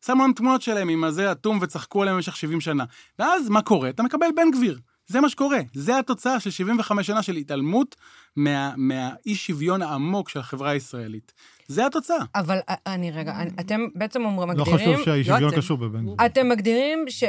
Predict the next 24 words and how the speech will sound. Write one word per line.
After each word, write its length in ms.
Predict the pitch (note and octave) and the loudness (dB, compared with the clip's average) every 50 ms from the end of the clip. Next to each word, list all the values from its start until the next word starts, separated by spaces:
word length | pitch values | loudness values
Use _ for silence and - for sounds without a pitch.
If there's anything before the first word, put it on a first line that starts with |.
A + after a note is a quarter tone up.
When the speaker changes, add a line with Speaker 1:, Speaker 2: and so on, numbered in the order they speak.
| E3 E3 | -2 -2
Speaker 2:
ש-, 160 | F#3 - - G3+ G3 F#3 F3 - | -4 -4 -2 0 2 2 2 0
שהסיפור, 840 | E3+ - G3+ F#3 E3+ - G3 - _ - A#3 A#3+ B3 C4 B3+ B3 A#3+ | -2 -2 -2 -2 -4 -4 -10 -10 _ 2 6 6 6 6 6 4 4
אה, 40 | A3+ G#3 G3 F#3 E3+ E3 D#3+ D#3 D3 - | 4 4 2 2 2 0 0 -2 -4 -6
בעצם 340 | D3+ D3+ F3 F3 - F3 D#3+ | -4 -2 -2 -2 -2 -4 -6
של 200 | - - D#3+ D3+ | -4 -2 -2 -2
ה-, 300 | C#3+ B2+ B2 A#2+ A#2+ A#2 - _ C3+ | -2 -4 -6 -8 -10 -12 -16 _ -6
דרך 360 | C#3+ E3+ E3+ D#3+ - - - - - | -2 0 0 -2 -2 -4 -8 -2 0
האסי 440 | G#3+ C4+ D#4 D#4 - - D4 C#4+ C4+ | 0 0 0 0 -4 -6 -4 -2 -2
הוא 100 | A#3 G3 | -2 -2
של 180 | - E3+ D3 | -4 -8 -10
שוויון, 540 | C#3 - - D3+ C#3 D3+ G3 B3 C4+ C4+ B3+ | -10 -10 -12 -12 -8 -2 0 0 2 2 2
Speaker 1:
וגם 120 | B3 - C#4 | 0 0 0
לבן 20 | B3+ A#3 A#3+ | 0 0 0
Speaker 2:
צדק, 220 | A#3 A3+ A3 G#3+ G3+ | 0 0 0 -2 -2
Speaker 1:
גביר. 200 | B2 A#2+ F#3 F#3 | -4 -4 -4 -2
Speaker 2:
דמוקרטיה, 600 | F#3 F3+ E3 - - G3+ G#3 G#3+ G#3+ G#3+ - C#3+ C3+ C3 | -2 -2 -4 -4 -2 0 2 2 0 0 -4 -8 -8 -8
בסדר? 320 | - - G3 G#3+ A#3+ B3+ B3+ D3 | -6 -4 -4 -2 -4 -4 -6 -6
Speaker 1:
נכון. 300 | A#2+ A#2 - - - A#2 - - - | -8 -10 -10 -14 -18 -18 -10 -6 -4
Speaker 2:
אבל 180 | F#3+ E3+ A3 C4 | -2 0 2 2
לא 120 | D#4 F4+ D#4+ | 2 0 -2
ברורה 360 | C4 B3 G#3 F3+ D#3+ D#3+ D#3 | -2 -6 -4 -2 -2 -2 -2
לי 120 | D3+ D3+ D3 | -2 -4 -4
לגמרי 520 | D3 D3 C#3+ D#3+ D3+ D3 D3+ D3+ D3+ D#3 | -6 -4 -2 -2 -2 -2 -2 -4 -4 -4
ה-, 320 | D3 C#3+ C#3+ C#3+ C#3 C3+ | -4 -4 -4 -4 -4 -4